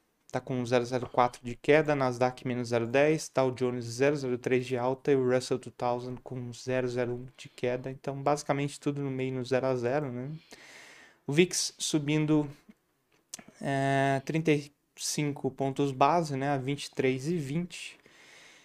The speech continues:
Então, a, um dia, assim, meio morno, né? Hoje a gente tem balanços. Eu acabei esquecendo quem vai soltar balanço, mas hoje tem, ah,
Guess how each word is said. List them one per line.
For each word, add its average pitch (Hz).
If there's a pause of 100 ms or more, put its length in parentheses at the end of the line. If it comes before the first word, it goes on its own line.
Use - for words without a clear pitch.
(320)
Então, 151
a, 143 (920)
um 170
dia, 170
assim, 143
meio 139
morno, 127
né? 131
Hoje 135
a 143
gente 139
tem 147
balanços. 143 (960)
Eu 127
acabei 131
esquecendo 151
quem 143
vai 131
soltar 135
balanço, 131
mas 143
hoje 139
tem, 151 (640)
ah, 139